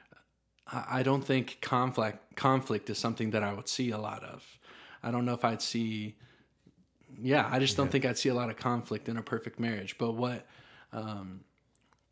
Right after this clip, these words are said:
Speaker 1: our counselor was telling us was that conflict is an essential part of a healthy marriage, and that, you know,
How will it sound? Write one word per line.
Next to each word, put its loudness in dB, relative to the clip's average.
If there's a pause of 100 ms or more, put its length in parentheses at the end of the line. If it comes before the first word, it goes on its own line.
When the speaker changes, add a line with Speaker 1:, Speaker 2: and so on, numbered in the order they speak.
(160)
Speaker 1:
our 2
counselor 0
was -6
telling 0
us -6
was -6
that -2
conflict 0
is -2
an 0
essential 0
part -6
of -8
a -6
healthy -6
marriage, -12 (540)
and 0
that, -2 (180)
you -2
know, -4